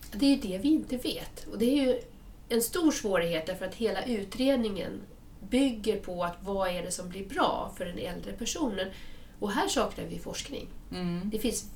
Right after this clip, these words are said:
Speaker 1: väldigt lite, ja, i princip har vi hittat två studier som är av lite större karaktär, men de är kvalitativa,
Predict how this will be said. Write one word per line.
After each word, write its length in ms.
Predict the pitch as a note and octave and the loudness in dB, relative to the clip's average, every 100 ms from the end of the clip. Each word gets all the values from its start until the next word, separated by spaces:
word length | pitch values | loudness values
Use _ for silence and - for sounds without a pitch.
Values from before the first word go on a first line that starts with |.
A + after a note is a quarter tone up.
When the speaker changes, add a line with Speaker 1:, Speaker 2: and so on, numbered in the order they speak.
| - | -4
Speaker 1:
väldigt 520 | F4+ E4 C4 A3+ A3+ | 4 4 4 2 0
lite, 500 | A3 A#3 G3 F#3+ E3+ - - - - | 0 -2 -2 -2 -2 -4 -10 -14 -8
ja, 280 | G3+ G3 F3 | -2 0 0
i 60 | |
princip 320 | G3+ A3 G#3+ G#3+ | 0 -2 -2 -2
har 80 | G3 | -4
vi 60 | |
hittat 280 | F#3+ - F3 - - - - | -4 -4 -6 -8 -14 -16 -14
två 460 | - B3 A3+ F3 F3 - - - | 0 2 4 2 -2 -8 -14 -10
studier 600 | - G#3+ E3 D#3 D#3+ D#3 | 2 2 2 0 0 -2
som 200 | F3 E3 | -2 -6
är 240 | D#3+ E3 - - | -6 -8 -14 -12
av 140 | F3+ | -8
lite 180 | E3 E3 | -8 -6
större 360 | - F#3+ F3 | 0 0 2
karaktär, 560 | E3+ F3 E3+ - E3 E3 | 0 -2 -4 -4 -4 -2
men 100 | E3+ | -2
de 100 | F#3 | -2
är 140 | F3+ E3+ | -4 -2
kvalitativa, 840 | F3 F#3 G3+ G#3 - F#3 F#3 | -2 -2 -6 -6 -4 -4 -2